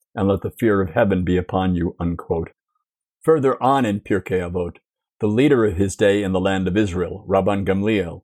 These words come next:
said this, quote, "All who serve in behalf of the community should do so for heaven's sake," unquote. Taken together,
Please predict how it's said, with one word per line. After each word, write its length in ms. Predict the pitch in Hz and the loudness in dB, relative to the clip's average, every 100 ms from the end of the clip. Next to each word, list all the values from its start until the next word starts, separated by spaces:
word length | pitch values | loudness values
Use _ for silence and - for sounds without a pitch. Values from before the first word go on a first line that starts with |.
| _ | _
said 320 | - 113 87 | -2 -2 0
this, 360 | 104 - - - _ _ | -2 -4 -8 -16 _ _
quote, 380 | - 120 92 - _ _ _ _ - | 0 2 2 -4 _ _ _ _ 2
"All 320 | - 185 143 | 4 4 4
who 140 | 151 | 2
serve 400 | - - 139 117 | 2 2 2 2
in 160 | 117 104 | 0 2
behalf 500 | - - 139 151 - | 0 2 2 2 2
of 140 | 107 | 0
the 80 | 98 | 0
community 720 | - 98 95 92 92 92 98 - | -2 0 2 2 2 0 -4 -10
should 260 | - 104 | -2 0
do 140 | 90 110 | 2 0
so 300 | - 110 107 | 2 2 2
for 420 | - 110 110 104 | 0 2 2 0
heaven's 580 | - 120 98 95 87 - - | 0 2 2 0 -4 -10 -16
sake," 440 | - 98 85 - _ _ 95 | -4 -2 -2 -8 _ _ -6
unquote. 480 | 95 - 101 - - _ _ _ _ _ _ - _ - | -6 -2 -4 -4 -10 _ _ _ _ _ _ -20 _ -2
Taken 320 | 175 - 139 | 0 2 0
together, 460 | 107 120 104 92 | 2 2 2 0